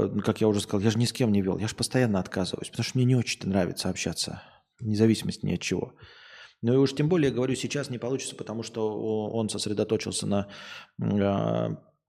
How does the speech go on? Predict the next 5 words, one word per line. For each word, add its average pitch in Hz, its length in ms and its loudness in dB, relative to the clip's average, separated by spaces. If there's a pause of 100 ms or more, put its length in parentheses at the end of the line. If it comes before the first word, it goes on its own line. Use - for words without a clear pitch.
(1000)
информационно-политической 101 1080 4
деятельности, 92 560 0
вот 95 160 0
и 95 40 -4
все. - 280 -4